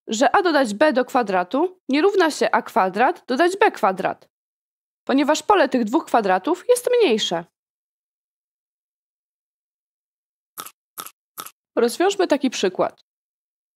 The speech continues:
X dodać trzy do kwadratu. Skorzystamy ze wzoru skróconego mnożenia na kwadrat sumy. Niech nasz x będzie liczbą a,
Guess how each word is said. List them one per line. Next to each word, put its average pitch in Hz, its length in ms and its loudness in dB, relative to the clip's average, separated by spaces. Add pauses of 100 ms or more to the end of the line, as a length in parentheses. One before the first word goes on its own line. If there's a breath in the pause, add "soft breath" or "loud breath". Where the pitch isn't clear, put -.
(140)
X 320 240 -6
dodać 220 340 0
trzy - 240 -4 (440)
do 427 100 -2
kwadratu. 214 560 0 (1600)
Skorzystamy 302 580 0
ze 285 100 -2
wzoru 254 240 0
skróconego 226 560 -4
mnożenia 202 520 -2
na 339 120 2
kwadrat 214 420 -2
sumy. 196 440 -4 (760)
Niech 220 140 -6
nasz 254 280 -4
x - 320 -6 (100)
będzie 233 320 -2
liczbą 202 340 -4
a, 277 120 0